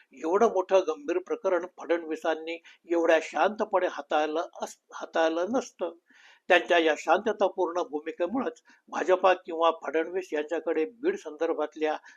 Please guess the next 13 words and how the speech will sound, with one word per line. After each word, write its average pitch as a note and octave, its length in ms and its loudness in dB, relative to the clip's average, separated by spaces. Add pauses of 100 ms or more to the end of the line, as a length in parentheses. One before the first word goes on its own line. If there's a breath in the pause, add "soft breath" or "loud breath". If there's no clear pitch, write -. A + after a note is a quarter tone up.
(140 loud breath)
कारवाईची D3 560 0
काहीतरी D3 540 -8 (280 soft breath)
निश्चित A#3+ 440 -4
आणि F3 200 -4
व्यापक D3+ 420 0 (120)
योजना D#3+ 400 0
असावी, D3+ 580 -4 (220 soft breath)
हा D3+ 180 -2
संशय D3 400 -6
आता D3 320 -4
बळावल्याशिवाय C#3 1000 -4
राहणार B2 340 -14 (120)
नाही. A#2+ 200 -20